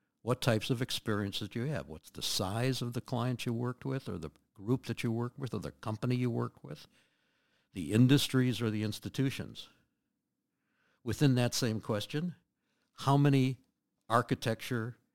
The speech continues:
activities have you done and completed? Let me close the loop.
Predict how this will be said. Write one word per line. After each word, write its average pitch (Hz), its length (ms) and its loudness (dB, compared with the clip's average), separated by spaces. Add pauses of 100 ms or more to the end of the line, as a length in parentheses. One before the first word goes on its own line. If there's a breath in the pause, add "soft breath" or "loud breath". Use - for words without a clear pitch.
(120)
activities 107 880 0
have 101 160 0
you 104 140 2
done 110 420 2 (540 soft breath)
and 170 460 6 (120)
completed? 147 800 0 (640)
Let 82 140 -10
me 92 100 -4
close 95 380 -2
the 98 80 -2
loop. 110 240 0